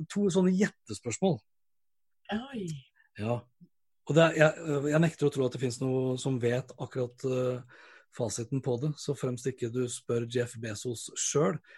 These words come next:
Speaker 1: Tror du at, eh, Amazon kommer til Norge i løpet av tjue tjueén?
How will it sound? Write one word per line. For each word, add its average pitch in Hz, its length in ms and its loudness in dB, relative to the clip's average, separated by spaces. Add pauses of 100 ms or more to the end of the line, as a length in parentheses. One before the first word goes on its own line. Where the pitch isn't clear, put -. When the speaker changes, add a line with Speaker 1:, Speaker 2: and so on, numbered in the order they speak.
(300)
Speaker 1:
Tror 160 320 2
du 185 140 6 (680)
at, 156 280 0
eh, 156 200 4
Amazon 139 320 2
kommer 127 260 -2
til 151 120 0
Norge 131 200 2
i 143 40 4
løpet 131 240 0
av 147 80 -2
tjue 143 180 -2
tjueén? 170 280 -6